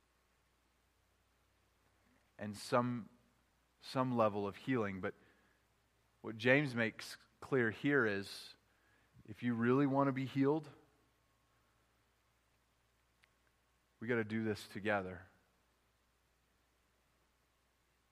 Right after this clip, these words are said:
We're in this together. You're not a lone wolf. You're not running this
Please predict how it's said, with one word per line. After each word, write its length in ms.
We're 200
in 280
this 480
together. 600
You're 100
not 160
a 40
lone 420
wolf. 340
You're 120
not 200
running 300
this 360